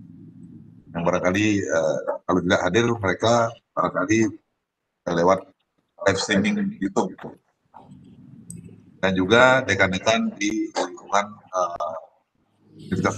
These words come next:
Udayana kami undang semua ya, eh, termasuk, eh, staf dan mahasiswa-mahasiswa fakultas. Baik, eh,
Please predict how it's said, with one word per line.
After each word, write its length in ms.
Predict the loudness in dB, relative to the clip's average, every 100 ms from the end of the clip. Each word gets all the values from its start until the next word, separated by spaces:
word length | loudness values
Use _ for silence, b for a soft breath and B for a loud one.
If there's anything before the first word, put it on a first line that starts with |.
| 0
Udayana 400 | 2 2 0 -2
kami 240 | -6 -4
undang 240 | -4 -4
semua 400 | -4 0 2 2
ya, 160 | -4 -14 _ _ _ _ _ _ _ -4
eh, 320 | 0 0 -2 -8 -12 -18 _
termasuk, 560 | -6 -4 -2 -2 -2 -10
eh, 260 | -10 -8
staf 460 | -4 0 0 0 -6
dan 240 | -8 -6
mahasiswa-mahasiswa 720 | -6 -6 -4 -4 -4 -4 -4 -2
fakultas. 260 | -2 -4 -4 -10 _ _ _ _ -20 -20 -20 -20 -20 -20 -20 0
Baik, 200 | 2 2 0 -14 -2
eh, 360 | 2 4 4